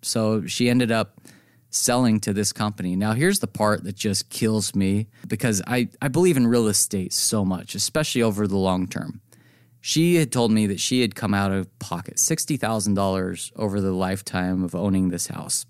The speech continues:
So she was in the hole sixty thousand dollars.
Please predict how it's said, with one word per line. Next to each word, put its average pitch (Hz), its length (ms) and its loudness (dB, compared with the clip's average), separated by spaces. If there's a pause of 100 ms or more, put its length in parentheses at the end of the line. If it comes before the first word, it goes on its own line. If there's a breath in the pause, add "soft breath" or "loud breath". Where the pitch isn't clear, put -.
(220)
So 101 160 -2
she 143 180 2
was 131 140 2
in 120 120 4
the 98 60 2
hole 95 180 0
sixty 98 380 0
thousand 95 400 -2
dollars. - 440 -12